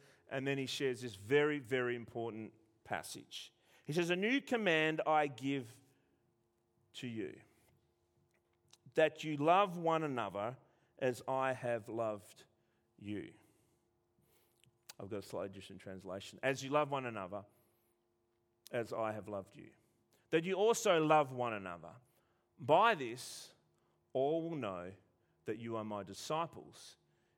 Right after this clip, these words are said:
if you have love for one another." Two verses, incredibly powerful, incredibly profound,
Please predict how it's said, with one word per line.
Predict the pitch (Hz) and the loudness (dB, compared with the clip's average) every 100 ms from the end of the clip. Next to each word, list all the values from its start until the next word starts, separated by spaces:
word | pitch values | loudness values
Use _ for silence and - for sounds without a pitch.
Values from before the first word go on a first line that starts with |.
| - | -12
if | 113 113 | -12 -10
you | 123 | -8
have | 123 123 | -4 -4
love | 107 95 85 92 - _ _ _ _ - | -2 -4 -4 -10 -20 _ _ _ _ -8
for | 107 | -6
one | 87 82 82 - _ _ _ _ _ _ - | -6 -10 -14 -20 _ _ _ _ _ _ -12
another." | 104 95 73 - _ _ _ _ _ _ _ _ _ - | -10 -10 -12 -18 _ _ _ _ _ _ _ _ _ -4
Two | - 233 | 0 4
verses, | 202 196 127 101 - - | 4 4 -2 -10 -12 -10
incredibly | 139 208 208 208 | -2 0 0 -2
powerful, | 190 165 143 139 151 | 2 4 6 4 -2
incredibly | 147 170 160 165 160 | -2 0 0 -2 -8
profound, | 139 175 - 156 127 117 120 | -6 -6 0 0 0 -2 -6